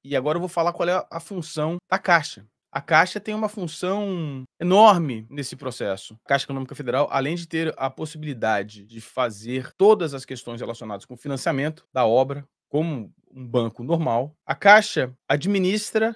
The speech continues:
o fundo de garantia, que é o cotista único desse fundo de investi-, de investimento imobiliário.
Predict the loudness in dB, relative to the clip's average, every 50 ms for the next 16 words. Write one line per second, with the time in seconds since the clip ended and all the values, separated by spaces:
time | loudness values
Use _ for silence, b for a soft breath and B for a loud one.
0 | _ _ -10 -10 -8 -6 -6 -6 -6 -6 -4 -2 -2 -2 -2 -4 -6 -6 -4 -4
1 | -4 -4 -4 -2 0 0 0 0 -2 -4 -4 -4 -6 -8 -8 -4 -2 -2 0 0
2 | 2 2 2 2 0 0 -4 -10 -16 -16 -12 -10 -10 -8 -8 -10 -10 -6 -8 -6
3 | -6 -6 -6 -8 -6 -8 -10 -10 -10 -14 -14 -14 -18 -20 -20 -12 -10 -6 -6 -6
4 | -6 -6 -6 -8 -8 -8 -8 -8 -6 -4 -2 -2 -2 -2 -6 -10